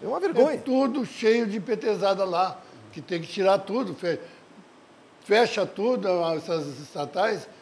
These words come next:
Speaker 2: estão dando prejuízo, manda embora esses caras, entendeu? Porque eles aparelharam.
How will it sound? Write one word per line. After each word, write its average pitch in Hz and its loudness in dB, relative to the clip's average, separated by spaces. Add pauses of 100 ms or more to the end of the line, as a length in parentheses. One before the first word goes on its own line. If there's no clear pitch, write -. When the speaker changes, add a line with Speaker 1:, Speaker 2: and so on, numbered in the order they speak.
(160)
Speaker 2:
estão 165 -6
dando 175 -2
prejuízo, 170 -4
manda 233 -4
embora 214 2
esses 226 -8
caras, 240 -4 (580)
entendeu? 175 -4
Porque 180 -10
eles 160 -4
aparelharam. 190 0